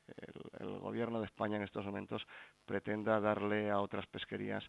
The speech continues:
eh, sin derechos históricos como mínimo. Y además, si hablamos de los artesanales, porque también aquí, aquí está también, estoy hablando de la flota canaria, al cual le, le, no, no, no solo le quieren dar capturas accidentales como le están dando a los artesanales del Mediterráneo,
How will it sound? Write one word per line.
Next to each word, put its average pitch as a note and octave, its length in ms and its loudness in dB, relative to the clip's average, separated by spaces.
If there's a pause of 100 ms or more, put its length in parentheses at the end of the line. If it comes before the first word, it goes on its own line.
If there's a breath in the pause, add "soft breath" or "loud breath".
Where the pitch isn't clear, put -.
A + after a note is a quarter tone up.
(360 soft breath)
eh, G2+ 200 -2
sin A2+ 140 0
derechos G2+ 340 0
históricos G2 460 -2
como G#2 140 2
mínimo. B2 340 4
Y A2+ 60 4
además, A#2 300 6 (280 loud breath)
si - 140 4
hablamos A#2+ 360 8
de C3 80 6
los A#2+ 160 4
artesanales, B2+ 480 8
porque A#2 140 4
también D#3+ 320 8
aquí, B2+ 180 8
aquí - 40 8
está D3+ 200 6
también, C3 320 8 (240 loud breath)
estoy - 220 8
hablando C3+ 240 12
de A#2 60 12
la - 20 4
flota A2+ 240 8
canaria, A2+ 480 4 (260 soft breath)
al G2+ 160 0
cual A2+ 300 10
le, G#2 300 4
le, G2+ 220 0
no, G#2 240 -2
no, A2 120 -2 (220)
no A2 200 -2
solo B2 260 4
le G#2+ 120 2
quieren A2 400 0 (300 loud breath)
dar A2+ 320 4
capturas A2 380 0
accidentales G#2+ 640 2
como G#2 180 -4
le G#2 60 -2
están A2 200 -4
dando G#2+ 180 0
a G#2+ 40 0
los G#2 100 -4
artesanales G#2 520 -4
del G#2+ 120 -4
Mediterráneo, A2+ 500 0